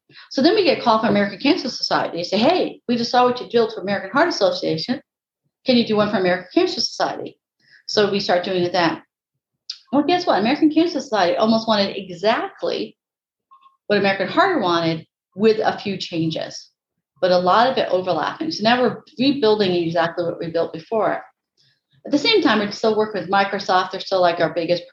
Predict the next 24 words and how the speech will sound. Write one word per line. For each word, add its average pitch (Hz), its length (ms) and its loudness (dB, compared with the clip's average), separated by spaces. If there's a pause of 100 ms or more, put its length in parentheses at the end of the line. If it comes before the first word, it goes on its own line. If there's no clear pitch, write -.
(200)
promoter. 175 360 0
They're 214 200 4
the 220 80 0
ones 180 220 0
that 170 220 -4
told 175 320 0
A-, 170 380 0 (360)
American 180 280 2
Heart 180 220 2
to - 80 -14
call 165 300 2
us 160 120 -2
and 175 80 -2
American 160 340 0
Cancer 175 280 -2
Society. 170 240 0
They're, 214 260 2
I - 460 -20
mean, 180 160 4
they're, 202 240 2
they're 208 180 2
our 185 160 4
buddies. 170 460 0
And 175 460 -2